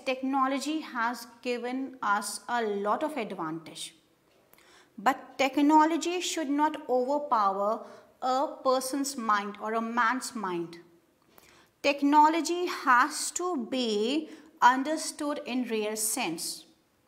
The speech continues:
You have to understand the technology and then only you can use the technology. Today, when the children are using mobile phones for their online classes, they need to be trained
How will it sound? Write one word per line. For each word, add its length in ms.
You 160
have 460
to 100
understand 640
the 160
technology 760
and 300
then 180
only 280
you 160
can 200
use 220
the 100
technology. 720
Today, 280
when 180
the 60
children 440
are 140
using 360
mobile 460
phones 560
for 320
their 260
online 460
classes, 680
they 200
need 480
to 80
be 160
trained 520